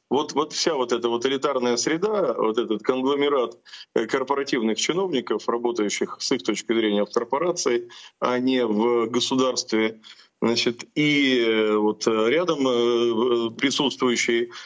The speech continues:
они должны наконец-то, э, почувствовать личную, э, персональную опасность.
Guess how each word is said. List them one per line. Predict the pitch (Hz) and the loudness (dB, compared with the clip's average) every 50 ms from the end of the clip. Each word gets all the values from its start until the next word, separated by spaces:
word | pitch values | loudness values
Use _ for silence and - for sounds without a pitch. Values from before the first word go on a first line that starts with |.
| - - | -6 -4
они | 117 139 175 | -2 0 0
должны | 180 156 139 127 120 120 143 151 151 127 - | 0 0 0 0 0 0 0 0 0 0 0
наконец-то, | 123 117 127 131 - 135 131 135 156 175 180 - - - 123 113 104 101 - - | 0 0 0 0 0 -2 -2 0 -2 -2 -2 -4 -2 -2 -2 -2 -2 -4 -4 -2
э, | 120 120 123 117 | -2 -2 -2 -2
почувствовать | - - 123 120 - 170 175 - - 135 123 120 120 117 117 - _ - - - _ - | -2 -4 -2 -2 -2 -4 -4 -4 -2 0 2 2 0 0 -2 -10 _ -20 -20 -16 _ -4
личную, | 98 110 143 156 - - - 143 139 135 131 131 123 123 - - - - - | 0 0 0 0 -2 -2 0 0 2 2 2 2 0 -2 -4 -10 -10 -4 -2
э, | 117 110 | -2 -2
персональную | 107 120 123 110 - - 131 131 135 139 135 127 120 120 117 120 - | 0 -2 -2 -2 0 0 0 2 2 2 2 2 2 2 0 0 -2
опасность. | 107 - - 117 - - - - 90 - - | -2 -2 -2 -4 -2 -4 -4 -4 -6 -6 -8